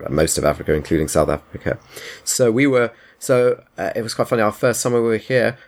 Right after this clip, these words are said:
my brothers, we were very young at the time, were kind of running up and down the street and went to the park,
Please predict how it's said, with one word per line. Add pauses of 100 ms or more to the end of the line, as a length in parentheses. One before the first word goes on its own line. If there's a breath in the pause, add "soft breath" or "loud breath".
(160 loud breath)
my
brothers,
we
were
very
young
at
the
time, (180 loud breath)
were
kind
of
running
up
and
down
the
street
and
went
to
the
park,